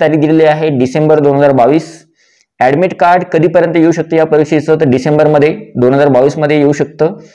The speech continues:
सेंट्रल गव्हर्नमेंटची जी टीईटी आहे, सीटेट दोन हजार बावीस, हिची एक्झाम डेट किती आहे, जानेवारी दोन हजार तेवीस.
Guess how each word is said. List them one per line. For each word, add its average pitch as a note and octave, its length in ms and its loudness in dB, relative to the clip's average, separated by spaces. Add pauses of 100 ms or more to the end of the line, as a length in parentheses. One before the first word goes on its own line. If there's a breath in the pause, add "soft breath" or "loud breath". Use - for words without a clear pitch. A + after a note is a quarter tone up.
(480 loud breath)
सेंट्रल D#3 320 2
गव्हर्नमेंटची E3+ 500 0
जी E3+ 80 0
टीईटी D#3+ 360 0
आहे, E3 300 0
सीटेट F3 500 -4
दोन D3 140 0
हजार D#3 160 2
बावीस, C#3+ 320 2
हिची C#3+ 200 -2
एक्झाम D#3+ 500 0
डेट D3+ 220 -2
किती E3 180 -2
आहे, D#3 260 0 (480)
जानेवारी C#3 280 0
दोन D3 180 2
हजार D3 180 0
तेवीस. D3 460 0